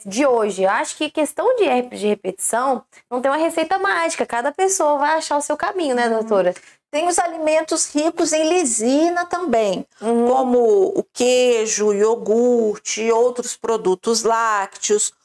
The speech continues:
Speaker 2: frutas como maçãs, pera, damasco, peixes. Grande parte das aves são ricos em lisina e, consequentemente, podem ajudar a evitar as crises.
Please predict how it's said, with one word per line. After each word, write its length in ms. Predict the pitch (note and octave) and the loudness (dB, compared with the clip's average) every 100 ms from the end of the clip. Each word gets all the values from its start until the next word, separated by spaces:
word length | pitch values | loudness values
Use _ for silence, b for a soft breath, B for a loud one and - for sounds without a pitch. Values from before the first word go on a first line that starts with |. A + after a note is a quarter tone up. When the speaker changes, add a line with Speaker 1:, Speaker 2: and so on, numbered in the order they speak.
| b _ | b _
Speaker 2:
frutas 760 | - - C#4+ D4 C#4+ B3+ G#3+ - | -8 0 2 2 2 0 -2 -2
como 260 | G#3 G3+ | -4 -2
maçãs, 1000 | G#3 A#3+ C4 - A#3+ B3 A#3+ A3+ A3 A3 | -2 -2 -4 -2 0 0 0 0 -2 -4
pera, 580 | - A3+ A3 A#3+ A#3 G3 | -4 0 2 2 2 0
damasco, 1200 | F#3+ G#3 G#3+ G#3 A#3+ A#3+ A#3 G#3+ - - A3 G#3+ B B B _ - | -2 -4 -2 -2 0 0 -2 -2 -6 -2 0 0 B B B _ -4
peixes. 1200 | C4+ C4 C4 B3+ A#3+ A#3+ A#3 - A#3+ B3 - - _ _ - | 0 2 4 2 2 0 0 -2 -2 -2 -6 -8 _ _ -4
Grande 420 | D4 F4+ F#4 E4+ | 0 2 0 -2
parte 460 | - A#3 - - G3 | -4 -4 -4 -6 -4
das 280 | G3+ G#3 | -4 -2
aves 840 | G#3 A3 A#3 A3 G#3+ G#3+ A#3 A#3+ - _ - | -2 0 0 0 -2 -4 -6 -6 -10 _ -8
são 220 | - F4 | 0 0
ricos 520 | F4+ C#4 B3 B3 G#3+ | 0 0 0 0 -2
em 120 | G#3 G3+ | -2 -2
lisina 600 | G#3 G3 F#3 F#3+ G#3 C4 | -2 -4 -4 -4 -4 -6
e, 40 | |
consequentemente, 1300 | - D4+ D#4 G4 - D4+ B3+ A#3+ - A3 F#3 G3 - A#3 | -4 0 2 0 -2 -2 -2 -4 -4 -4 -4 -4 -4 -6
podem 460 | A3 G#3+ G#3 G#3+ | -2 -4 -4 -6
ajudar 680 | B3+ D#4 F4 A#3 G#3 A3+ C4 | -4 -4 -4 -2 0 0 0
a 80 | C#4 | 0
evitar 540 | C#4 C4 - A3+ A#3+ | -2 -4 -4 -4 -2
as 180 | B3 C#4+ - | -2 -6 -6
crises. 640 | G#3 E3+ G#2+ - - - | -4 -4 -6 -18 -20 -20